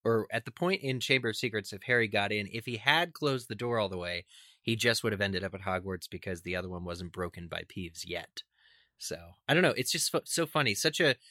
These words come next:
crucial plot point as to how all the Death Eaters get into Hogwarts in Book six is com-, the, the, we have the full history.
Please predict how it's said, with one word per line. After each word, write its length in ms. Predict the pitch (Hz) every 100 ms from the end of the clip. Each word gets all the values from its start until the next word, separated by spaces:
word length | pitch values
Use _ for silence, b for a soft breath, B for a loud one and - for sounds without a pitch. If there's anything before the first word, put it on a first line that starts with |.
| b _
crucial 500 | - 165 190 196 147
plot 360 | - 135 135 -
point 280 | 120 113 -
as 240 | 104 104 -
to 80 |
how 280 | 101 117 123
all 260 | 135 117 123
the 80 | 107
Death 260 | 113 113
Eaters 300 | 113 98 95
get 180 | - 107
into 200 | 104 98
Hogwarts 440 | 110 110 101 95
in 120 | 98 95
Book 200 | 95 -
six 380 | - 92 - B B B _
is 420 | 104 107 98 92
com-, 240 | - 127 -
the, 180 | 107 104
the, 140 | 98 107
we 160 | 101
have 80 | 117
the 80 | 95
full 300 | - 156 165
history. 560 | 131 123 - 98 62